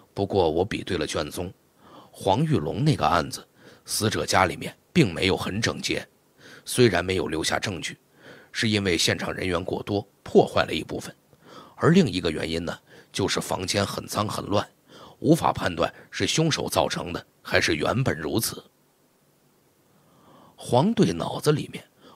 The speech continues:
不断想着周海的话：“孩子，你意思是这个案子有可能不是一人所为？”“这个暂时不好判断，毕竟王春燕的衣物还在检验之中，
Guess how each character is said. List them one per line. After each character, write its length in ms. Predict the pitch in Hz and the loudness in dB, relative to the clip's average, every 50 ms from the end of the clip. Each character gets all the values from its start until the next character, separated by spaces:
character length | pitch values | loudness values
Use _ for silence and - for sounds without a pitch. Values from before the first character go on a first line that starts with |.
| _ _ | _ _
不 200 | - 87 98 113 | -6 -2 -2 0
断 240 | 113 - 90 85 78 | 0 2 0 0 0
想 260 | - - - - 82 | 0 -2 -2 -2 -4
着 100 | - 85 | -6 -4
周 200 | - - 98 101 | 0 2 2 2
海 200 | - - - - | 0 -2 -6 -6
的 100 | - - | -8 -6
话 260 | - - - - - _ _ _ _ _ _ _ _ _ _ _ _ _ _ _ _ _ - - - - - - - _ _ _ _ _ _ _ | -4 -4 -4 -4 -8 _ _ _ _ _ _ _ _ _ _ _ _ _ _ _ _ _ -12 -12 -12 -16 -20 -20 -20 _ _ _ _ _ _ _
：“孩 180 | - - - 80 | -4 0 0 2
子， 100 | - - - - - _ _ _ _ _ _ _ _ _ | 2 0 -2 -4 -8 _ _ _ _ _ _ _ _ _
你 160 | _ 98 98 | _ -4 0
意 160 | 95 113 143 117 | 4 6 6 6
思 160 | - 82 80 | 6 2 0
是 360 | - - 90 78 65 52 - - - _ _ _ _ | 0 0 0 0 -2 -2 -6 -10 -16 _ _ _ _
这 180 | - - 180 110 | 4 6 6 6
个 80 | 78 | 6
案 200 | 85 87 82 - | 6 4 4 2
子 180 | - - - - - - - - _ | -2 -8 -12 -12 -16 -20 -20 -14 _
有 220 | - 87 143 165 | 4 6 6 6
可 220 | - - - - | 6 4 0 -4
能 180 | 76 - 82 92 | -4 -4 -6 -6
不 140 | - 95 98 | -6 -4 -4
是 120 | - 90 | -2 -2
一 160 | 82 110 175 | 0 2 2
人 220 | 165 - - 76 78 | 2 2 0 -4 -6
所 180 | - - - - - | -6 -8 -8 -6 -4
为 220 | 76 - - - _ _ _ _ _ _ _ _ _ _ _ _ _ _ - - - - - - - - - - - _ _ _ _ _ _ _ | -6 -6 -6 -10 _ _ _ _ _ _ _ _ _ _ _ _ _ _ -20 -20 -20 -20 -20 -20 -20 -20 -20 -20 -20 _ _ _ _ _ _ _
？”“这 140 | - - 131 | 2 2 2
个 120 | 101 90 | 2 2
暂 180 | 85 - 98 85 | 0 0 0 0
时 140 | - - 85 | 0 -2 -2
不 140 | - 90 | -2 -4
好 140 | 85 - - | -6 -6 -8
判 200 | - - - 82 | -8 -8 -8 -6
断， 180 | 76 73 - - - _ _ _ - - - - - | -6 -6 -8 -8 -12 _ _ _ -20 -20 -20 -20 -10
毕 160 | _ - 156 117 | _ 0 0 2
竟 200 | - - 87 76 | 2 0 -2 -2
王 180 | 69 78 85 95 | -2 -4 -2 -4
春 200 | - - 120 123 | -4 -2 -2 0
燕 140 | 117 98 85 | 0 -2 -2
的 80 | 69 | -6
衣 200 | 73 73 - 123 127 | -8 -2 2 2 2
物 220 | 120 131 - - - _ | 2 2 -2 -6 -8 _
还 200 | _ - - 92 | _ -2 -2 0
在 160 | 90 - 87 | 0 0 -2
检 200 | 80 - 78 - | -2 -2 -4 -4
验 160 | 82 87 80 73 | -4 -6 -6 -4
之 140 | 69 85 | -6 -6
中， 200 | 78 - 90 98 | -6 -6 -8 -8